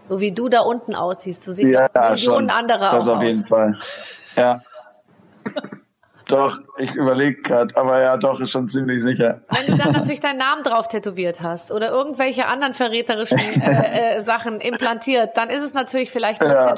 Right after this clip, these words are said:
Speaker 1: schwierig. Aber auch dann,
Speaker 2: <laughs>
Speaker 1: nur der Kenner weiß es ja dann.
Speaker 2: Ja, voll.
Speaker 1: Ja,
Speaker 2: Voll.
Speaker 1: okay.
Speaker 2: Aber ja, du hast recht, das Gesicht darf halt nicht mit drauf sein.
Speaker 1: Nein.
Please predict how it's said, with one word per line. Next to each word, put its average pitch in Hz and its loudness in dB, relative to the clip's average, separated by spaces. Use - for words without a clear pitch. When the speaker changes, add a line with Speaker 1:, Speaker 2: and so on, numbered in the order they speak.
Speaker 1:
schwierig. 247 -2
Aber 214 0
auch 185 4
dann, 262 -2
Speaker 2:
<laughs> - -
Speaker 1:
nur 277 -2
der 254 0
Kenner 226 -2
weiß 156 -4
es - -10
ja 143 -8
dann. - -14
Speaker 2:
Ja, 139 2
voll. 123 2
Speaker 1:
Ja, 175 -6
Speaker 2:
Voll. 117 4
Speaker 1:
okay. - -4
Speaker 2:
Aber 135 4
ja, 151 4
du 151 2
hast 147 -2
recht, 151 0
das 131 -4
Gesicht 135 -2
darf 131 4
halt 123 4
nicht 117 -2
mit 127 0
drauf 117 0
sein. 139 -4
Speaker 1:
Nein. - -10